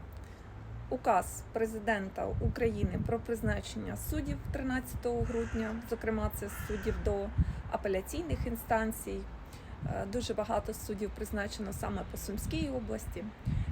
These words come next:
Чи відповідає це Конституції України, а також чи створює це обґрунтований сумнів в легітимності, е, того гіпотетичного складу суду, який буде формуватися, е,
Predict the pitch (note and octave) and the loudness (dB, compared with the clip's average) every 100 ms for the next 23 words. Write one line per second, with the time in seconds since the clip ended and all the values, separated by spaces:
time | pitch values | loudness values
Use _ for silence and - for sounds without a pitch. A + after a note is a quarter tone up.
0 | - D4+ D4+ C#4 - B3+ A#3+ C4 D4+ D4+ | 6 6 4 2 2 2 4 4 6 6
1 | C4 - - A3+ A#3 A#3 - - - - | 4 4 4 6 8 6 4 0 -4 -4
2 | - - - - - D#4 - - A3+ - | -4 4 4 6 6 4 2 2 0 0
3 | A#3 - B3 B3 A#3 B3 A#3 A3+ A#3+ A3 | -4 -4 -2 -2 0 0 0 0 0 0
4 | - - - A3+ B3+ - - - - - | -4 -4 2 4 4 2 0 0 0 -6
5 | - - - - - C4 B3 - D#4 C#4+ | -8 -6 -6 -6 -6 -6 -4 2 4 6
6 | B3 - B3 - A3+ A3 A#3 A3+ A3 G#3 | 4 4 2 4 2 2 0 2 2 2
7 | G#3 G3+ - - - A#3 B3 C#4+ - - | -2 -4 -8 -10 -2 0 0 -2 -6 -10
8 | - G#3+ C4+ B3+ B3+ G#3 F#3+ F#3 - - | -6 0 2 2 -2 -4 -4 -6 -8 -10
9 | D#3+ - - - - - - A3 G3+ G#3+ | -10 -10 -12 -12 -12 -10 -6 -4 -2 -4
10 | - A3+ A3 F#3 G3 A3+ G#3+ G#3+ G3+ - | 2 4 4 2 0 0 0 0 2 0
11 | - - G3 - - G#3 G3 - - C#4 | 0 -6 -6 -6 0 2 4 0 -4 -2
12 | C4 A#3+ - - - - G3+ G3+ - A#3+ | -2 -2 -4 -10 -14 -8 -4 -2 0 0
13 | B3 - - - A3+ G#3 - G3+ G3+ F#3+ | -2 -4 -4 -2 0 -2 -4 -4 -2 0
14 | A#3+ A3 A3+ - G#3 A3 - - - - | -2 -2 -6 -6 -6 -6 -12 -14 -14 -14
15 | - | -8